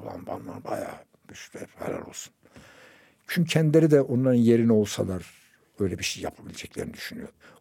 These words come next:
Onun üzerine gidiyorlar, orada işte köşede Çinli'nin bakkal dükkanı var. Onu şey yapıyor. O orada ya bakkal dükkanı var. Çünkü o da onun, e, yani yerine geçebileceğini falan düşünüyor. Onu gidip dövüyor. Ya da bir Latino'yla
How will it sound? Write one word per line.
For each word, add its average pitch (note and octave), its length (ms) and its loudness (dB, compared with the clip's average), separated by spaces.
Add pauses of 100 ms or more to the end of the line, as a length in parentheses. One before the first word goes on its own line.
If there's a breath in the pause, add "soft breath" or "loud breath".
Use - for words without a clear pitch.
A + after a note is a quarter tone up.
Onun A3 200 6
üzerine D#3 340 4
gidiyorlar, G3 480 4
orada G3+ 260 4
işte F#3 180 -2
köşede F3 420 2
Çinli'nin E3+ 480 0
bakkal E3 340 2
dükkanı G2+ 340 -6
var. E2+ 180 -8 (480 soft breath)
Onu D#3 320 4 (120)
şey C3 160 -6
yapıyor. - 320 -10
O D3+ 140 6
orada D3+ 220 4
ya D3 200 4
bakkal C#3 320 0
dükkanı A2+ 320 -8
var. F2+ 160 -12
Çünkü G3+ 140 2
o G#3+ 140 6
da F#3+ 180 4 (1000 soft breath)
onun, D#3+ 420 2
e, C#3 300 6
yani C#3 260 0
yerine C#3+ 280 4
geçebileceğini B2 640 2
falan G#2+ 320 -8
düşünüyor. - 420 -16 (100)
Onu D#3 180 6
gidip C3+ 360 -4
dövüyor. D#2+ 360 -4 (160)
Ya B2 140 2
da C#3 120 4
bir C3+ 180 2
Latino'yla B2 600 2